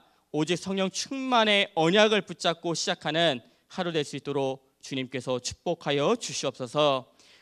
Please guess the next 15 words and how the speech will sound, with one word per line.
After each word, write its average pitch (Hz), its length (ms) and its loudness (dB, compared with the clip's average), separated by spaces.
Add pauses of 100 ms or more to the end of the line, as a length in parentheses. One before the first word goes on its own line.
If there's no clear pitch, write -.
우리 151 140 -2
귀한 156 240 2
모든 165 300 4
사역자분들이 160 920 -2 (180)
하나님 208 520 2
앞에서 151 680 0 (260)
서밋 185 380 0
타임을 214 380 0
가지고 147 560 -4 (320)
또 165 120 -4
서밋 190 340 2
자세와 170 420 2
서밋 202 380 -2
그릇을 233 360 2
갖춰서 160 680 0